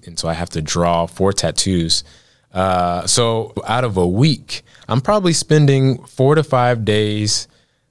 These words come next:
uh, tattooing for anywhere from three to six hours of tattooing.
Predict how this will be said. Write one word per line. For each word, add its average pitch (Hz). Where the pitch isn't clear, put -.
uh, 87
tattooing 113
for 92
anywhere 101
from 87
three 131
to 92
six -
hours 107
of -
tattooing. 98